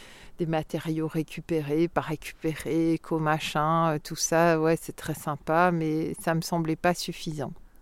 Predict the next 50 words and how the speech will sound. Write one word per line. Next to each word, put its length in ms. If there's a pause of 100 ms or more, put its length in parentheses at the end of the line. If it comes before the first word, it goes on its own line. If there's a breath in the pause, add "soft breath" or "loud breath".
Et 80
donc, 240
je 60
voudrais 240
faire 260
ça. 420 (1040 loud breath)
Euh, 220
euh, 840 (100)
je 140
voudrais 220
que 100
cet 400
habitat, 480
enfin, 300
que 40
ce 140
soit 320
mobile, 560
parce 220
que 140
je 120
veux 120
pouvoir 380
me 180 (200)
tirer 420
où 140
je 140
veux. 180
Si 200
j'ai 40
envie 160
d'aller 360
en 120
Norvège, 840
euh, 440
avec 240
un 200
attelage 400
de 100
chevaux 400
ou 60
un 120
tracteur 760
à 80
du 100
vingt-cinq 540
à 80
l'heure, 340
eh 20
ben, 280